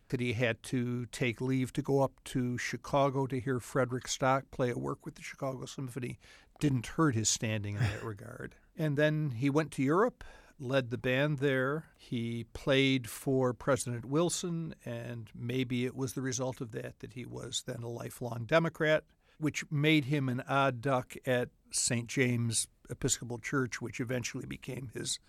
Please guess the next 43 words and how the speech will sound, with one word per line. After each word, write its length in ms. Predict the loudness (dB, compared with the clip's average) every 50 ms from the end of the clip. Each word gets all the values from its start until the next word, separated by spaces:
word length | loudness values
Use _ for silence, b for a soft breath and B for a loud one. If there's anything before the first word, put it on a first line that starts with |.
| B B B B B B B B 0
life's 340 | 2 2 2 2 -2 -4 -2
work 260 | 0 0 0 0 0
in 100 | -4 -4
Chicago, 760 | -2 -4 -6 -2 0 -2 0 0 -4 -6 -6 -8 -8 -10 -12 -16 -14 -14
uh, 40 | -12
which 240 | -12 -12 -12 -6
was 240 | -4 -4 -2 -2 -4
kind 240 | -6 -4 -4 -2 -2
of 80 | -2 -2
a 60 | -4
bastion 560 | -4 -4 -4 -2 -2 -4 -4 -6 -6 -6 -6
of 220 | -8 -10 -12 -16 B B B B B B B B
Republican 580 | -2 -2 0 2 0 2 2 0 -2 -4 -4 -6
Chicago 480 | -4 -6 -6 -4 -2 -4 -4 -2 -6 -8
politics. 720 | -4 -2 -2 -2 -2 -4 -6 -6 -8 -8 -6 -10 -12 -12 -14 B B B B B B B B B _
But 160 | -2 -2 0
they 160 | 0 -2 -2 -2
tolerated 720 | 0 2 4 4 6 4 4 2 2 0 -2 -4 -4 -4
it 140 | -6 -6 -6 _ _
because 380 | -8 -8 -6 -4 -4 -2 -2
he 120 | -2 -2 -2
was 220 | -2 -2 -4 -4
their 140 | -4 -4 -6
genius. 640 | -2 0 0 0 0 0 -2 -4 -6 -8 -8 -8 -10 -14 b b b b b b b b b b
They 160 | -4 -2 0
had 260 | 2 4 4 2 2
the 100 | 0 0
organist 480 | 0 0 0 0 0 0 0 0 0 -2
whose 200 | -2 -2 -4 -2
works 400 | -4 -4 -6 -6 -4 -6 -6 -4
were 60 | -2 -2
routinely 600 | 0 -2 -2 -4 -4 -2 0 0 0 0 0 -2
done 160 | -2 -4 -4
at 80 | -4 -6
Orchestra 440 | -6 -8 -8 -8 -10 -8 -6 -6 -6
Hall 260 | -6 -6 -8 -8 -10
by 260 | -10 -10 -10 -12 -14 -14 _
Frederick 340 | _ -4 -4 -4 -4 -4 -6
Stock 340 | -6 -4 -2 -4 -4 -4 -6
and 80 | -8 -8
the 60 | -8
Chicago 380 | -10 -12 -8 -8 -8 -6 -6
Symphony. 500 | -8 -6 -4 -4 -4 -6 -8 -12 -14 -14